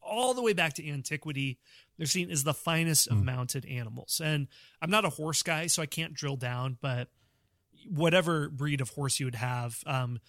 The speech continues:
Speaker 1: your average person would never ride an Arabian, may not even ever see an Arabian. So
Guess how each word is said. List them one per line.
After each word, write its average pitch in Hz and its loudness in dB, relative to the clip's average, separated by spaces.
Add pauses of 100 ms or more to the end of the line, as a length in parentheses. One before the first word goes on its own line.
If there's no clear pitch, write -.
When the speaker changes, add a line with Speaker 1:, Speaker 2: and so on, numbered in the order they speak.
(260)
Speaker 1:
your 165 0
average 175 0
person 147 -2
would 147 -2
never 151 4
ride 139 4
an 151 -4
Arabian, 139 0
may 170 -2
not 165 0
even 147 0
ever 123 -4
see 202 4
an 131 -2
Arabian. 123 -6
So 127 0